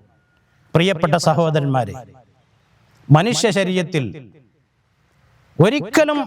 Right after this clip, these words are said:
വിശ്രമം ലഭിക്കാതെ സദാസമയവും പ്രവർത്തിച്ചു കൊണ്ടിരിക്കുന്ന രണ്ട് അവയവങ്ങൾ,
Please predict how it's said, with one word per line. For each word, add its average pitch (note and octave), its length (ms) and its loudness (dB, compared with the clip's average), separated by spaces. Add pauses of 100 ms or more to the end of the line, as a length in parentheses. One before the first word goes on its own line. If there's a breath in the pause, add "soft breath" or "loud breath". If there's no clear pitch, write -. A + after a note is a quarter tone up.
(200)
വിശ്രമം D4+ 460 0 (160)
ലഭിക്കാതെ G3+ 600 -2 (840)
സദാസമയവും G3 880 0
പ്രവർത്തിച്ചു G3 540 -4
കൊണ്ടിരിക്കുന്ന D#3 500 0 (800)
രണ്ട് F3+ 360 2 (140)
അവയവങ്ങൾ, F#3+ 520 0